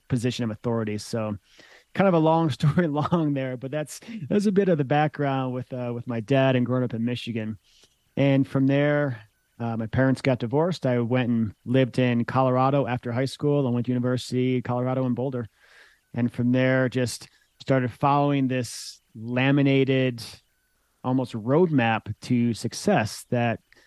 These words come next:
society tells us. So you, you go to college, you get the job, you meet the girl, you buy the house, and all this, all of your success is right there in front of you. And, you know, sometimes it doesn't, doesn't work out that way. For a lot of people, it doesn't work out that way. And I was definitely one of those people.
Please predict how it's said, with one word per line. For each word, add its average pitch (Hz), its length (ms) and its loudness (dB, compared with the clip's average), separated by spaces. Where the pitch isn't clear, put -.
society 131 520 0
tells 147 320 -2
us. 101 160 -10
So 107 100 -12
you, 104 120 -6
you 104 200 -4
go 120 160 4
to 120 80 2
college, 123 720 -2
you 110 180 -4
get 120 200 -4
the 131 80 -2
job, 120 500 2
you 110 100 -2
meet 120 220 -2
the 131 80 -2
girl, 139 400 2
you 110 120 -6
buy 110 240 -6
the 104 120 -8
house, 131 420 -2
and 113 240 -4
all 127 180 2
this, - 360 -2
all 131 160 0
of 127 80 -2
your 139 60 2
success 147 600 0
is 110 100 -6
right 120 220 -6
there 117 120 -4
in 113 100 -8
front 156 260 -4
of 117 60 0
you. 104 140 -4
And, 101 200 -8
you 254 60 2
know, 202 100 2
sometimes 202 440 0
it 175 80 -2
doesn't, 185 360 0
doesn't 185 220 -2
work 190 200 -4
out 208 200 -2
that 107 200 -4
way. 107 200 -6
For - 80 -6
a - 40 0
lot 196 80 2
of 180 60 -4
people, 123 180 -2
it 117 40 -2
doesn't 113 140 -6
work 104 220 -8
out 104 180 -6
that 104 160 -2
way. 101 260 -4
And 117 160 -4
I 127 100 0
was 123 280 -4
definitely 139 320 -2
one 131 100 0
of 127 60 0
those 117 140 -4
people. 127 360 -6